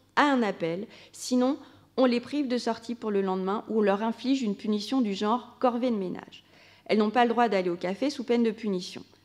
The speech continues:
Le courrier est contrôlé et les affaires fouillées. Les militantes, donc, dénoncent notamment le contrôle politique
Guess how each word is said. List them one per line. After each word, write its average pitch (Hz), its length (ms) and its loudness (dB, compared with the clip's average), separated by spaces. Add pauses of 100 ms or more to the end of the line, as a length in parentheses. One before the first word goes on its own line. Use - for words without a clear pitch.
(560)
Le 240 160 2
courrier 233 500 0
est 196 40 0
contrôlé 233 680 -2
et - 80 -2
les 214 160 0
affaires 226 480 -4
fouillées. - 460 -12 (1300)
Les 233 140 4
militantes, 294 640 4
donc, 269 340 2
dénoncent 247 540 2
notamment 202 440 0
le 262 120 4
contrôle 220 440 -4 (140)
politique 247 720 -4